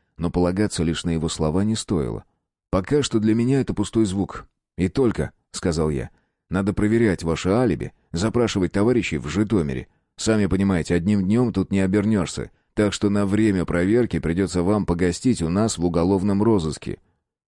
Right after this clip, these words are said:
«А насчет нападения что?» «Что-что? Дадите признательные показания на дядю. Забудем нападение, как страшный сон». «Не-а», замотал кучерявой башкой племяш. «Что «не-а»?» «Не по-людски это как-то.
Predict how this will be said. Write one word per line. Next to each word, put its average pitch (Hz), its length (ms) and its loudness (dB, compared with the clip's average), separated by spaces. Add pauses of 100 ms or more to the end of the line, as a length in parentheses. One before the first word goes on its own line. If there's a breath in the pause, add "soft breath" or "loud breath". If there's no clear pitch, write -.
«А 71 120 -4
насчет 90 320 0
нападения 101 680 2
что?» 98 480 0 (560)
«Что-что? 98 640 0 (320)
Дадите 131 720 0
признательные 110 640 2
показания 101 520 2
на 98 140 2
дядю. 85 340 -2 (300)
Забудем 151 540 2
нападение, 104 580 2
как 101 180 0
страшный 117 460 0
сон». 85 380 0 (800)
«Не-а», 104 680 2 (340)
замотал 110 400 2
кучерявой 98 480 2
башкой 92 360 0
племяш. 90 420 0 (300)
«Что 95 360 2
«не-а»?» 80 400 -4 (400)
«Не 135 200 0
по-людски 123 720 2
это 107 180 2
как-то. 90 480 -2